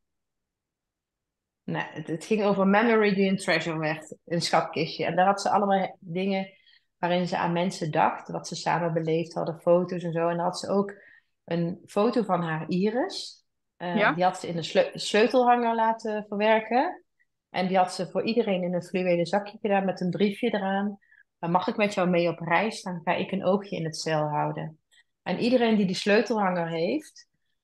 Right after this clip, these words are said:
Speaker 1: die laat ons nu dus elke keer weten, "Milou is bij me." En de ene is in Lapland nu en de andere is net terug uit Australië. En overal krijg ik foto's, "Kijk, Milou is bij me."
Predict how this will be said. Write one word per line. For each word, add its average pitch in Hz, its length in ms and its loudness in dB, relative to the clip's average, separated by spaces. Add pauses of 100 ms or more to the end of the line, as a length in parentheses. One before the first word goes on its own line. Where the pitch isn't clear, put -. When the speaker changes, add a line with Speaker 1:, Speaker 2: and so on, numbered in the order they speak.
(100)
Speaker 1:
die 190 600 0
laat 185 280 2
ons 226 260 0
nu 220 100 2
dus 196 160 -2
elke 202 360 2
keer 180 180 2
weten, 208 420 -2
"Milou 214 300 2
is - 120 -4
bij 180 360 2
me." 143 220 -8
En 165 100 -12
de - 80 -6
ene 220 240 2
is 233 100 0
in 196 140 2
Lapland 156 520 0
nu 156 240 -4
en 170 200 -6
de 190 80 -2
andere 208 280 2
is - 60 -6
net 208 180 -2
terug 202 160 0
uit 196 100 4
Australië. 185 720 0
En 165 180 -4
overal 214 480 4
krijg 196 260 0
ik 185 200 -8
foto's, 196 600 -2
"Kijk, 247 300 -4
Milou 208 280 2
is 170 100 -4
bij 185 300 2
me." 160 200 -6